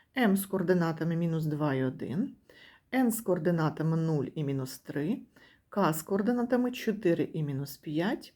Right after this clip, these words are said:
П з координатами мінус три і мінус чотири. Приступаємо до виконання. Перша точка М з координатами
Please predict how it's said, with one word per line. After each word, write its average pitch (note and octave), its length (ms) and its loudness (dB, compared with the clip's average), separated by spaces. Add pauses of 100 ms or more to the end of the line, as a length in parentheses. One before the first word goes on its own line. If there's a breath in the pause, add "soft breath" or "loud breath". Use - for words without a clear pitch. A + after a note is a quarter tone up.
П D3 200 -2
з - 100 -12
координатами C#4 640 0
мінус D#3 420 0
три F#4 320 0
і F3+ 80 -2
мінус G#3+ 280 -2
чотири. - 520 -14 (680 loud breath)
Приступаємо D3+ 800 -4
до A#3+ 140 0
виконання. C#3 680 -8 (1900 loud breath)
Перша G3+ 380 2
точка - 640 -2
М C#4 200 2
з - 100 -10
координатами D#3+ 880 -2